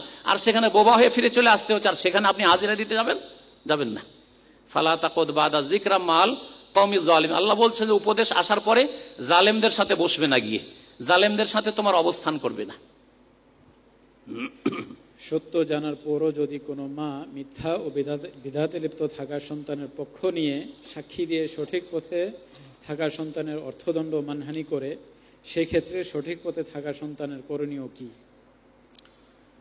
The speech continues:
Speaker 1: পারিবারিক প্রশ্ন। ছেলে সঠিক পথে আছে আর আর এক ছেলে খারাপ পথে আছে। মা যে খারাপ ছেলে, যে বিদাতের পথে আছে অথবা পাপের পথে আছে, তার পক্ষ নেই, তার পক্ষ থেকে কথা বলে,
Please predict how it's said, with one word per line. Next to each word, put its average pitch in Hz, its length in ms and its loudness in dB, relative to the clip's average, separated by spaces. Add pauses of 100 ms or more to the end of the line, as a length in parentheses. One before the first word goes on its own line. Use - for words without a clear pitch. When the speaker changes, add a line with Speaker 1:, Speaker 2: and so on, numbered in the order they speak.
(220)
Speaker 1:
পারিবারিক 180 440 2
প্রশ্ন। 143 360 0 (1400)
ছেলে 214 280 2
সঠিক 190 360 0
পথে 190 220 0
আছে 160 320 -2 (1400)
আর 143 120 0
আর 156 180 2
এক 190 120 0
ছেলে 196 240 -2
খারাপ 165 340 -2
পথে 139 200 -4
আছে। 123 300 -2 (200)
মা 165 480 0
যে 185 120 0
খারাপ 170 340 0
ছেলে, 190 360 2 (480)
যে 170 180 -4
বিদাতের 170 500 0
পথে 170 220 -2
আছে 160 200 -2
অথবা 160 200 0
পাপের 151 340 -2
পথে 170 240 -2
আছে, 156 200 -2
তার 160 220 0
পক্ষ 165 280 -4
নেই, 165 180 0
তার 156 240 0
পক্ষ 165 220 -2
থেকে 165 200 -2
কথা 160 200 0
বলে, 139 240 2